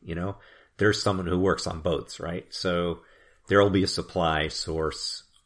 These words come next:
or you can, or again, you can find this stuff online, but marine supply, uh, and especially people who supply boat builders, will have much higher qualities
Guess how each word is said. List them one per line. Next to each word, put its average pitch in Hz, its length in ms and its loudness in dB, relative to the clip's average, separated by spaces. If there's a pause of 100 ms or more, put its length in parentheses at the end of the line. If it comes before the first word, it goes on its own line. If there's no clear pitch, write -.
or 98 180 4
you 78 120 0
can, 71 180 -12
or 73 180 -8
again, 71 300 -4
you 71 100 -10
can - 160 -16
find - 240 -14
this - 120 -14
stuff - 200 -12
online, 90 460 -6
but 87 200 -4 (880)
marine 131 420 6
supply, 110 580 6 (300)
uh, - 140 -2
and 90 100 0
especially 123 420 4
people 110 300 0
who 87 80 0
supply 90 380 -2
boat - 280 -2
builders, 87 580 -8 (280)
will 101 180 -2
have 85 460 -2 (140)
much 110 240 -2
higher 117 300 -2
qualities 82 800 -4